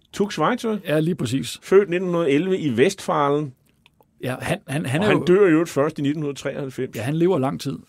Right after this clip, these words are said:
Speaker 2: Jamen, altså, Schweizer, som man umiddelbart skulle, skulle mene sådan, var, var gerningsmanden, og man faktisk også slæber ham på anklagebænken, det viser sig egentlig, at han har kæmpet i Retsnitz på det her tidspunkt, hvor forbrydelserne mod jøderne er fundet sted,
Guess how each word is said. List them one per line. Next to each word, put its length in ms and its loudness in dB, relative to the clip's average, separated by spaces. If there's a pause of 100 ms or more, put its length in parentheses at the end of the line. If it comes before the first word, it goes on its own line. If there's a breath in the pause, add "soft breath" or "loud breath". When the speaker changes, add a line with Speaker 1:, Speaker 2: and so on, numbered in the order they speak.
(720 soft breath)
Speaker 2:
Jamen, 100 -8
altså, 180 -4
Schweizer, 380 0
som 200 0
man 180 2
umiddelbart 500 0
skulle, 300 -2
skulle 200 0
mene 180 2
sådan, 220 -2
var, 160 -4
var 100 -8
gerningsmanden, 640 -6
og 100 -8
man 140 -4
faktisk 260 -6
også 120 -4
slæber 280 -4
ham 120 -4
på 100 -6
anklagebænken, 720 -6
det 100 -2
viser 240 -6
sig 140 -4
egentlig, 260 -2
at 80 -6
han 180 -4
har 80 -4
kæmpet 360 -2
i 80 -4
Retsnitz 460 -4
på 120 -12
det 80 -8
her 60 -6
tidspunkt, 380 -10
hvor 80 -8
forbrydelserne 560 -4
mod 180 -6
jøderne 340 -4
er 60 -10
fundet 280 -10
sted, 240 2